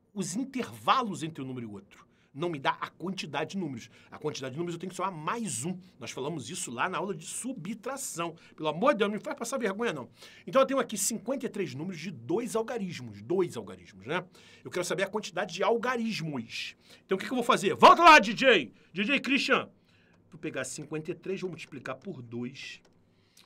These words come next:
Né? Porque cada número tem dois algarismos. Certo? Então, vamos ter aqui cento e seis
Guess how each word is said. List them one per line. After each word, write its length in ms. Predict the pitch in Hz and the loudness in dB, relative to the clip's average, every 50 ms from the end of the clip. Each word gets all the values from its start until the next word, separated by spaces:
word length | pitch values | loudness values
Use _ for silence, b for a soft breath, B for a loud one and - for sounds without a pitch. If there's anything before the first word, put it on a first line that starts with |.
| b b | b b
Né? 120 | - 185 196 | 2 2 2
Porque 160 | 190 170 - | 2 0 -6
cada 360 | - - - 160 160 160 165 | -6 -2 0 0 0 0 -2
número 440 | 160 147 147 156 160 165 185 196 196 | -4 -4 -4 -4 -4 -4 -4 -4 -4
tem 200 | 196 208 190 143 | -6 -6 -8 -6
dois 260 | 120 123 131 131 131 | -6 -6 -6 -4 -4
algarismos. 680 | 156 156 214 160 156 156 165 156 196 208 202 - - - b b b b b b b | -4 -4 -4 -6 -8 -8 -10 -10 -10 -10 -10 -12 -16 -18 b b b b b b b
Certo? 400 | - - 214 233 - - - - | -2 2 4 4 4 2 -4 -14
Então, 160 | 117 - 143 | -14 -10 -8
vamos 240 | 151 151 156 - - | -8 -8 -8 -10 -12
ter 160 | - - 135 | -10 -10 -10
aqui 200 | 123 - - 180 | -10 -10 -12 -12
cento 680 | - - - - - - - 175 175 196 208 202 - 190 | -10 -8 -8 -6 -6 -4 -4 -2 -2 -4 -6 -8 -12 -14
e 40 | 196 | -12
seis 840 | - - - - - 131 131 143 160 170 175 - - - - | -12 -14 -14 -12 -12 -12 -10 -10 -12 -12 -12 -12 -12 -12 -14